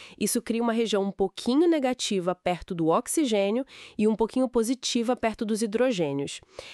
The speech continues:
Essa polaridade da molécula de água é super importante. É por causa dela que a água dissolve tão bem os compostos iônicos, como sal. A parte positiva da água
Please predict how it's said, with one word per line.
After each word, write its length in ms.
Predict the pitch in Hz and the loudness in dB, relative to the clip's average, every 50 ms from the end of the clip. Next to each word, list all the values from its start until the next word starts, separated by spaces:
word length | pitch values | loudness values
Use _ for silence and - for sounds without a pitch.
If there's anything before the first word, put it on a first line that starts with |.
| - - | -8 -6
Essa 240 | - 185 - 226 190 | -6 -2 -2 -2 -2
polaridade 840 | - _ - 262 294 311 311 302 277 240 190 185 185 202 220 220 220 | -4 _ 2 2 4 4 2 0 0 0 2 4 4 4 2 0 0
da 120 | 190 190 | -2 0
molécula 420 | 185 175 170 170 - - 185 180 | 0 0 0 0 0 0 -2 -2
de 140 | 170 156 170 | 0 0 0
água 320 | 156 156 165 180 180 190 - | 2 2 2 2 2 0 0
é 60 | - 175 | 0 -2
super 480 | - - - - 285 302 311 - 285 | -2 -2 -2 0 0 0 0 0 0
importante. 680 | 254 254 208 - 196 - - - 147 - - 147 - - - - - - - - | 0 0 0 -2 -6 -6 -6 -6 -6 -6 -6 -8 -10 -12 -16 -18 -18 -18 -6 -6
É 80 | - | -4
por 200 | 175 - 202 - | -2 -2 -4 -2
causa 340 | - 226 226 277 262 262 214 | 0 2 2 2 4 2 2
dela 340 | 180 175 180 202 214 202 180 | 2 4 4 4 4 2 0
que 140 | 170 - 190 | 0 0 2
a 60 | 175 | 2
água 240 | 180 196 190 214 196 | 2 4 2 0 0
dissolve 520 | 180 202 196 - - 226 202 208 185 202 - - _ | 0 0 -2 0 0 2 2 2 0 -2 -4 -2 _
tão 260 | - 226 285 349 381 | 2 2 4 4 2
bem 300 | 262 190 196 196 214 240 | 4 2 4 2 2 0
os 100 | 247 - | -2 -4
compostos 680 | - - 226 220 190 - 190 196 190 - - 214 196 208 | -2 -2 -2 0 0 0 0 0 0 -2 -4 -2 0 2
iônicos, 560 | 254 247 196 170 160 151 151 - - 160 - | 2 4 4 4 2 2 0 -2 -4 -10 -8
como 200 | - - 165 196 | -6 -4 -4 -2
sal. 320 | - - 214 156 127 135 - _ _ _ - - - - - - | 0 0 0 0 0 -2 -8 _ _ _ -20 -20 -20 -20 -18 -4
A 140 | - 165 165 | -2 -2 0
parte 380 | - - 185 202 240 - 285 | 2 2 2 2 2 0 -2
positiva 580 | 226 - 226 208 214 - - - 180 156 170 175 | 2 2 2 2 0 -2 -2 -2 -2 0 0 0
da 120 | 165 175 | 2 2
água 420 | 165 151 143 143 170 202 269 294 | 2 2 2 0 0 2 0 -2